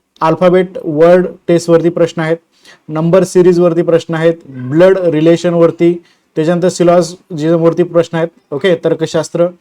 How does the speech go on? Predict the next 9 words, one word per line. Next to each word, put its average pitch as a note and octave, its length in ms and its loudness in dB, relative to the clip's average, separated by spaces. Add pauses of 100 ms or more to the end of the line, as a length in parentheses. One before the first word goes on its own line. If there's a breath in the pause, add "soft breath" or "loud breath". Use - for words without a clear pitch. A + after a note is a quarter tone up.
(340 soft breath)
आणि G3+ 280 -4
डायग्राम E3 720 0
बेस्ड D#3+ 300 0
क्वेश्चन C3+ 420 -4 (300)
या D#3 260 0
टॉपिकवरती E3 600 -2
प्रश्न D#3 340 -8
विचारले C#3 400 -4
आहेत. E3 100 -2